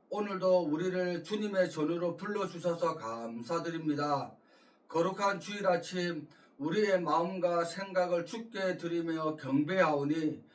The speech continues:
이 시간 우리의 찬양과 기도를 기쁘게 받아 주옵소서. 주님의 말씀 앞에 서는 이 시간이 세상에서 지친 심령이 새 힘을 얻는 시간이 되게 하시고,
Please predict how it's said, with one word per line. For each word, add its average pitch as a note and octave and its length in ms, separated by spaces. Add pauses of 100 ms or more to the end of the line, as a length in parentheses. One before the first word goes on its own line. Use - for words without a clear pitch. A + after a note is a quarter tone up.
(280)
이 F#3+ 100
시간 F3+ 500
우리의 E3+ 540
찬양과 F3+ 680
기도를 E3 600
기쁘게 F3 640
받아 E3 420
주옵소서. C#3 1040 (600)
주님의 G3+ 460
말씀 E3+ 360
앞에 F3+ 300
서는 E3+ 400
이 F3+ 80
시간이 E3 680 (340)
세상에서 F#3 720
지친 G#3+ 420
심령이 F#3 680
새 A3 320
힘을 G#3+ 220
얻는 D3+ 400
시간이 F#3+ 500
되게 E3+ 300
하시고, C#3 720